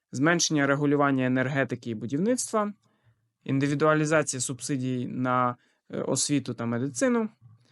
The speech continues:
розширення прав недержавних шкіл, збалансований бюджет провінції,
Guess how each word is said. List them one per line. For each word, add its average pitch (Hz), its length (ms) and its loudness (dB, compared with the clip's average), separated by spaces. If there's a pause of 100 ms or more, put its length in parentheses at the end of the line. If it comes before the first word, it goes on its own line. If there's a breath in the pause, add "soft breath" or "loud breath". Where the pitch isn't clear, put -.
(240 soft breath)
розширення 143 800 4
прав 143 300 4
недержавних 131 760 4
шкіл, 233 440 0 (540)
збалансований 147 1040 2
бюджет 127 480 -2
провінції, 190 720 0